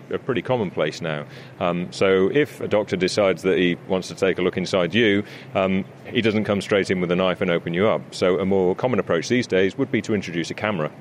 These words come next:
uh, an endoscope. So in our industry, we refer to these as boroscopes. Um, and if you look right underneath the engine here, um, you can see some of these ports here. So where we've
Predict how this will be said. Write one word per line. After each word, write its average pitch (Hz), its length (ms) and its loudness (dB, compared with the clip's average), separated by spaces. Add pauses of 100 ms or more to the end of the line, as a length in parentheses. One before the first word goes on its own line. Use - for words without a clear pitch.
(100)
uh, 82 160 -2
an 92 120 0
endoscope. 82 520 -2 (400)
So 110 160 2
in 104 80 6
our 120 200 4
industry, 85 380 -2
we 85 100 0
refer 80 300 0
to 78 100 -10
these 80 240 -2
as 78 80 -6
boroscopes. 82 640 0 (300)
Um, 95 180 0
and 120 100 0
if 139 120 0
you 135 80 4
look 143 240 2
right 139 320 2
underneath 120 400 2
the 113 100 2
engine 98 280 0
here, 98 340 2 (320)
um, 98 320 0
you 143 120 0
can 147 120 -4
see 143 180 2
some 117 160 0
of 104 60 0
these 104 120 0
ports - 480 0
here. 80 360 0
So 90 200 2
where 95 460 4
we've 85 340 -2